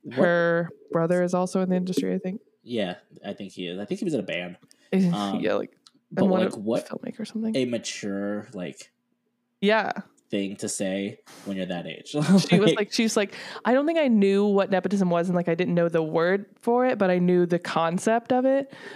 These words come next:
Speaker 2: Well, especially in Hollywood, like, it's very prevalent. And so she was just saying she wanted to just go by Elizabeth Chase, which is her middle name.
Speaker 1: That,
Speaker 2: Um,
Speaker 1: that could, that sounds like a last name.
Speaker 2: but ultimately decided that she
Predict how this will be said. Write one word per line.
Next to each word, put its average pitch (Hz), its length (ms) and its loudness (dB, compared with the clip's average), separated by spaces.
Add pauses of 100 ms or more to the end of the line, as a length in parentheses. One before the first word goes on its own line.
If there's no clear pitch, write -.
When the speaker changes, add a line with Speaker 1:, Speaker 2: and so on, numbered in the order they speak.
(120)
Speaker 2:
Well, 180 140 2
especially 196 480 0
in 170 120 2
Hollywood, 160 540 2
like, 165 220 0
it's - 160 -4
very 160 320 0 (240)
prevalent. 175 580 2 (760)
And 185 160 0
so 175 160 2
she 185 180 0
was 180 180 2
just 180 180 -2
saying 170 420 0
she 170 240 -2
wanted 165 320 0
to 175 80 0
just 165 180 -2
go 165 140 2
by 160 120 2
Elizabeth 160 480 0
Chase, 165 440 -2
which - 140 -20
is - 100 -16
her 202 80 -2
middle 185 180 -4
name. 196 160 -6 (680)
Speaker 1:
That, 175 80 0 (160)
Speaker 2:
Um, 170 100 -2
Speaker 1:
that 196 120 4
could, - 120 0 (120)
that - 220 -2
sounds 117 180 0
like 101 100 -4
a 98 60 -2
last 95 240 -2
name. 139 80 -6
Speaker 2:
but 202 100 2
ultimately 185 540 2
decided 170 480 0
that 151 280 0 (140)
she 156 680 -2